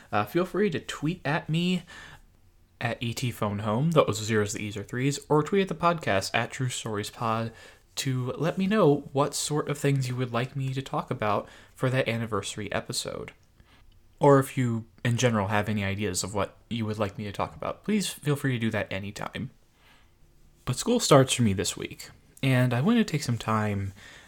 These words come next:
uh, and talk about some good habits that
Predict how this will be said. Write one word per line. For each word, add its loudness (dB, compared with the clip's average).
uh, 0
and -2
talk 0
about -2
some -6
good 0
habits 0
that 0